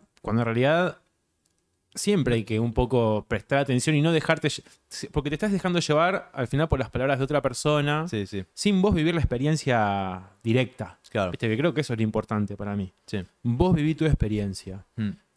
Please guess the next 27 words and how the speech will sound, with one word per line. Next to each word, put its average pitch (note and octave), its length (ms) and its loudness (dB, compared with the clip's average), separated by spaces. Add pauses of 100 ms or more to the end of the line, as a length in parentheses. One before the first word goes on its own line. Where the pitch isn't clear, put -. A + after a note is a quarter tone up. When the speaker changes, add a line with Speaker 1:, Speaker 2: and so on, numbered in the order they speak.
Speaker 1:
Eh, A2+ 240 -2
porque A#2+ 260 -4
es F3+ 40 2
muy G3+ 140 4
valioso F3 400 2
cómo D#3+ 260 2
vos C#3 560 -2
lo, G2 560 -2
vos - 160 0
tenés F3+ 200 2
las A2+ 180 -2
herramientas G#2 680 0
para G2 160 -8
entender G2+ 440 0
las F#2+ 200 -10
cosas, G2 560 -10
Speaker 2:
Claro. G2+ 200 -2
Speaker 1:
¿viste? A2 180 -2
O A2 100 2
para G#2+ 180 0
observarlas A#2+ 920 0
y A#2+ 60 -4
para A#2 140 -2
hacer B2+ 200 -2
tu A#2+ 100 0
propio A#2+ 240 0
camino. G2 480 -2